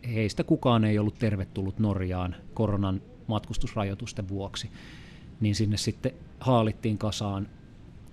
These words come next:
lähinnä norjalaisia ja, ja sitten meikäläinen – tota, kalastamaan maailman kuuluisinta ja parhaaksikin varmasti moneen kertaan nimettyä lohijokea parhaaseen mahdolliseen aikaan, eli kesä-heinäkuun vaihteessa.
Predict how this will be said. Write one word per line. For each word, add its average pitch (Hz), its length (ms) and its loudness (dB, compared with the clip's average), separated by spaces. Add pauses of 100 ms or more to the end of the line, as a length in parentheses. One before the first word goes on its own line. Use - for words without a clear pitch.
(480)
lähinnä 113 260 4
norjalaisia 104 720 2
ja, 101 160 -4 (120)
ja 104 80 -4
sitten - 320 -6 (680)
meikäläinen – 95 760 -2 (680)
tota, 98 360 -4
kalastamaan 95 640 -2 (340)
maailman 104 420 2 (380)
kuuluisinta 107 640 2
ja 101 140 0 (460)
parhaaksikin 107 760 0 (180)
varmasti 101 380 -2
moneen 101 320 2
kertaan 101 380 -2
nimettyä 101 480 0
lohijokea 95 560 2 (1040)
parhaaseen 101 480 2
mahdolliseen 98 640 2
aikaan, 95 420 0
eli 95 140 -2
kesä-heinäkuun 95 720 -2
vaihteessa. 95 640 -4